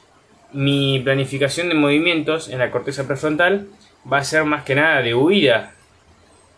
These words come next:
si es que llego a ver una serpiente. Entonces, bueno, más o menos con eso se relaciona. Em,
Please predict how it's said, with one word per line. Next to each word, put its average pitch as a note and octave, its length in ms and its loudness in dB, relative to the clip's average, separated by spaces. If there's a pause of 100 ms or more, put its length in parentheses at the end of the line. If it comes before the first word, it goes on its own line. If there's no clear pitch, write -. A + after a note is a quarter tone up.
(540)
si - 180 -6
es C3 60 -4
que C#3 100 -2
llego C#3 200 2
a B2+ 40 4
ver B2+ 100 4
una B2+ 160 0
serpiente. A2+ 580 -8 (840)
Entonces, C3 1000 2
bueno, G#2 220 -8 (100)
más C#3+ 160 -6
o D3 40 -4
menos D3 140 0
con C3 100 -2
eso C3 140 -10
se C#3 120 -8
relaciona. F3 520 -2 (720)
Em, B2 880 2